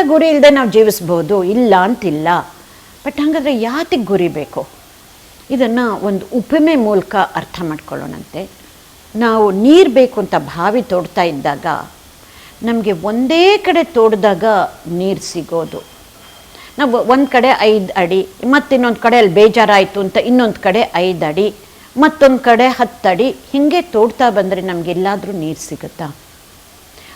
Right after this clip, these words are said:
ಅದ್ ಎಲ್ಲಾನು ಸೇರಿಸಿ ಒಂದೇ ಕಡೆಗೆ ಮಾಡಿದಾಗ, ಆಗ ನಮ್ಗೆ ಒಂದೇ ಜಾಗದಲ್ಲಿ ಹೋದಾಗ ನೀರ್ ಸಿಗೋದು. ಇದೇ ರೀತಿ ಗುರಿ ಅಂದ್ರೆ ಇನ್ನೇನೂ ಇಲ್ಲ,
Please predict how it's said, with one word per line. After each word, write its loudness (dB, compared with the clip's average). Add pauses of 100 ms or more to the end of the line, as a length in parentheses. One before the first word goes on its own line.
ಅದ್ -4
ಎಲ್ಲಾನು 4
ಸೇರಿಸಿ 0
ಒಂದೇ 4
ಕಡೆಗೆ 4 (180)
ಮಾಡಿದಾಗ, -2 (520)
ಆಗ -4 (680)
ನಮ್ಗೆ -10 (480)
ಒಂದೇ 0
ಜಾಗದಲ್ಲಿ -4
ಹೋದಾಗ -6 (600)
ನೀರ್ -6
ಸಿಗೋದು. -14 (760)
ಇದೇ 2
ರೀತಿ -8 (1400)
ಗುರಿ -2
ಅಂದ್ರೆ 0
ಇನ್ನೇನೂ -2
ಇಲ್ಲ, 0